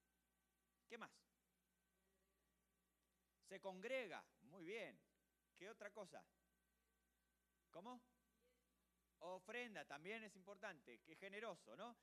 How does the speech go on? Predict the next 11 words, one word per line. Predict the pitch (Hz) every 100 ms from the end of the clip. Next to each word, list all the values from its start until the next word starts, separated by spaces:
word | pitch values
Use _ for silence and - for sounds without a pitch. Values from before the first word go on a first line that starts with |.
| - -
¿Qué | 240
más? | 226 135 - - - - - - - - - - _ _ _ _ _ _ _ _ _ _ _ -
Sirve | 240 240
a | 226
los | 208
demás. | 202 220 208 - - _ _ _ _ _ _ _ _ _ _ _
¿Otra | - 214 220
característica? | 208 214 196 240 233 233 240 233 - - - - - - - - - - _ _ - - _
Comparte | - 165 214 214 214
el | 202
evangelio. | 202 190 226 160 104